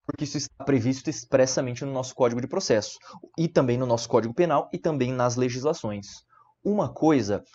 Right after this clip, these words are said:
é dizer que os, que a nossa lei está alterada, outra coisa é nós analisarmos o efeito concreto. Na sua prova, o que cai é a previsão legal, e é por isso que eu já adianto que sim, você deve dominar muito bem esses temas. Bacana? Tranquilo?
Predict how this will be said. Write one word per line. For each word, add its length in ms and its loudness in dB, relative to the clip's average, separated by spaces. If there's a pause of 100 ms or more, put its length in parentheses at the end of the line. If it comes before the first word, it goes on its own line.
(120)
é 140 8
dizer 720 2
que 140 4
os, 200 2
que 140 6
a 60 10
nossa 360 4
lei 280 6
está 280 2
alterada, 600 6 (160)
outra 340 4
coisa 320 0
é 40 0
nós 260 -2
analisarmos 640 2
o 80 2
efeito 440 -4
concreto. 540 -6 (240)
Na 140 2
sua 320 2
prova, 440 6 (140)
o 100 -2
que 120 -6
cai 240 4
é 20 6
a 60 4
previsão 540 0
legal, 380 4 (220)
e 120 2
é 40 6
por 180 -2
isso 160 -6
que 60 -4
eu 80 2
já 140 6
adianto 360 0
que 120 -6
sim, 240 -2
você 240 -2
deve 260 2
dominar 340 -4
muito 200 -6
bem 160 -2
esses 220 -6
temas. 420 -12 (500)
Bacana? 500 8 (240)
Tranquilo? 520 4